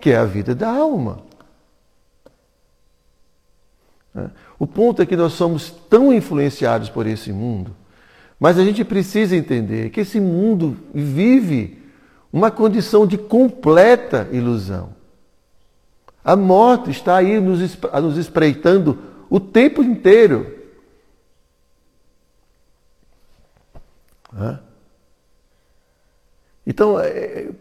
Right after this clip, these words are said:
como é que a gente pode acreditar nesse mundo? Nas propostas desse mundo?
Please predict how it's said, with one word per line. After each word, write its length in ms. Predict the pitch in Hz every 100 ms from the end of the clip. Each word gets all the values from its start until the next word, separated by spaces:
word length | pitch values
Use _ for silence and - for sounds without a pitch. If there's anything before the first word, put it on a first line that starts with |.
| _ _ _
como 180 | - 233
é 60 | 269
que 80 | 233
a 40 |
gente 240 | 202 208
pode 300 | 190 190 196
acreditar 720 | 196 196 196 180 190 190 180 190
nesse 300 | 190 185 185
mundo? 560 | 175 240 190 101 - - _ _ _ _ _ _ _ _
Nas 160 | - 151
propostas 680 | - 190 190 170 220 208 180
desse 260 | 190 190 196
mundo? 720 | 180 220 294 180 101 -